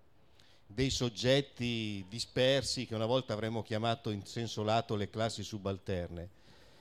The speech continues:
eh, attorno a degli interessi materiali, non c'hai lo spazio neanche per le battaglie culturali se non fai questa operazione. Cioè, la battaglia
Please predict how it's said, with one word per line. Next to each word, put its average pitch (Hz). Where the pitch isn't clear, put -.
eh, 101
attorno 175
a 147
degli 131
interessi 135
materiali, 107
non 135
c'hai 170
lo 143
spazio -
neanche 156
per 127
le 127
battaglie 120
culturali 98
se 90
non 90
fai 90
questa 90
operazione. 90
Cioè, 107
la 113
battaglia 147